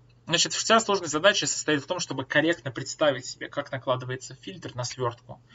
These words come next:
И вот эта проблема с корректным представлением самая большая. Как только вы преодолеваете эти проблемы, у вас легко всё получается, вы просто циклически,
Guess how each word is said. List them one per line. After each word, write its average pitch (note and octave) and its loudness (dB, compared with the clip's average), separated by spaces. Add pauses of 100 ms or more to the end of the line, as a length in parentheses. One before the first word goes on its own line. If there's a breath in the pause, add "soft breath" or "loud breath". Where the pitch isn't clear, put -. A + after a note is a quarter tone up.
(380 loud breath)
И C3+ -10
вот C3+ -2
эта C#3+ 0
проблема D3+ 0
с - -4
корректным C3 -2
представлением B2+ -4
самая C3+ 0
большая. A#2+ -2 (320 loud breath)
Как - -8
только D#3 0
вы C3+ 0
преодолеваете G3 2
эти - -8
проблемы, D#3 2
у D3+ -6
вас - 0
легко C#3+ -2
всё A#2+ -8
получается, A#2 -4
вы A#2+ -6
просто D3 -4
циклически, A#2+ -6